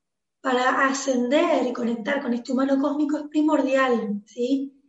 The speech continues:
La meditación profunda, ¿sí? Eso, dentro de los procesos, por ejemplo, que yo imparto, o dentro de las personas que están dentro de esa conciencia, que quieren llegar a esa conciencia, sí o sí tienen que meditar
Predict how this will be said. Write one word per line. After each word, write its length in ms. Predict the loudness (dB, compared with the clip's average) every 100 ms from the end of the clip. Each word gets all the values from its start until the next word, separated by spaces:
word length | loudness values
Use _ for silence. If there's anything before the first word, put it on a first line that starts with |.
| _ -2
La 260 | 2 4
meditación 680 | 4 4 2 -2 -2 -4 -2
profunda, 520 | -6 -6 -6 -4 -2 -4 -6 -18 _ _ _ _ _ _ _
¿sí? 540 | -4 -2 -2 -8 -14 -20 -2
Eso, 520 | 2 2 4 2 0 -6 -20 _ _
dentro 320 | 6 8 8
de 100 | 6
los 160 | 6 2
procesos, 440 | 0 0 -2 -4
por 100 | -4
ejemplo, 260 | -2 -2 -2
que 60 | -2
yo 60 |
imparto, 420 | 0 0 0 0
o 60 | 0
dentro 260 | 0 0 0
de 100 | 0
las 140 | -4
personas 380 | -10 -4 -2 -2
que 80 | -6
están 260 | -12 -6
dentro 240 | -4 -2 -4
de 60 |
esa 160 | -6 -10
conciencia, 840 | -10 -4 0 2 0 -2 -4 -6 _ _ -12
que 160 | -6
quieren 260 | -2 0 0
llegar 360 | -2 0 0
a 60 | 0
esa 160 | -2 -4
conciencia, 600 | -4 -2 -4 -4 -4 -4 -6 _ _ _ _ -14 -2
sí 160 | 0
o 100 | 2
sí 340 | 0 -2 -4 -2
tienen 280 | 0 0 0
que 100 | -2
meditar 600 | 0 0 0 -2 -2